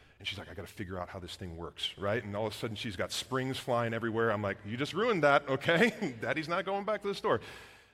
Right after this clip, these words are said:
But this is what we're gonna do. She was taking apart her toy because she really just wanted to know, "How does this thing work?"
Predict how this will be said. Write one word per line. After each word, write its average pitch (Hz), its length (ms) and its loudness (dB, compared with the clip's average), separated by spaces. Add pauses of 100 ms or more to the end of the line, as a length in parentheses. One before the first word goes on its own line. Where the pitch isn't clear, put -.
But - 100 0
this 214 180 2
is 208 80 -4
what 196 140 0
we're 202 80 4
gonna 180 200 2
do. 139 280 4 (260)
She - 160 -2
was 202 160 0
taking 220 400 -2
apart 160 380 2
her 135 80 -2
toy 147 340 0
because 120 220 -6
she - 180 -2
really 214 320 -4
just 156 180 -6
wanted 139 260 -2
to 117 40 -4
know, 110 280 0 (220)
"How - 220 0
does 240 160 -2
this 202 140 -4
thing 156 260 -2
work?" 110 220 0